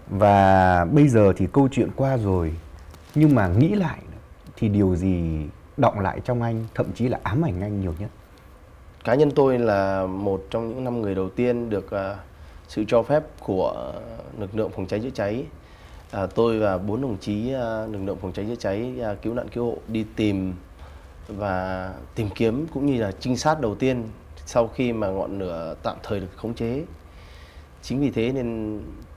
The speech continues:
Speaker 2: tôi đã cùng các anh em chứng kiến rất nhiều những cái, cái, à,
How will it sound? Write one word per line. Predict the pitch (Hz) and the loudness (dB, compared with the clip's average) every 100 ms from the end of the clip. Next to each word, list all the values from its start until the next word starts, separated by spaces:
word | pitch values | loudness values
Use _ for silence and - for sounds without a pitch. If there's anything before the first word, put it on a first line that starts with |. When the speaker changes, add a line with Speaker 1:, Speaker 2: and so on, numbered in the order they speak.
| - - - - - - | -20 -20 -20 -20 -20 -12
Speaker 2:
tôi | - 123 117 | -2 0 0
đã | 110 123 135 139 139 - - - - - - - | -2 -2 -4 -6 -10 -18 -20 -20 -20 -20 -20 -8
cùng | 131 135 | -6 -2
các | 127 | 0
anh | 131 | 0
em | 120 117 107 | 0 0 0
chứng | 123 123 | -2 -2
kiến | - 127 147 | -2 -2 0
rất | 185 | -2
nhiều | 139 113 104 | 0 2 2
những | 95 95 95 | 0 -4 -6
cái, | - 151 160 - - - - - - - - - - | -6 -4 -4 -8 -16 -20 -20 -20 -20 -20 -20 -20 -8
cái, | 107 98 117 139 | -2 -2 0 -2
à, | 131 120 | -2 -4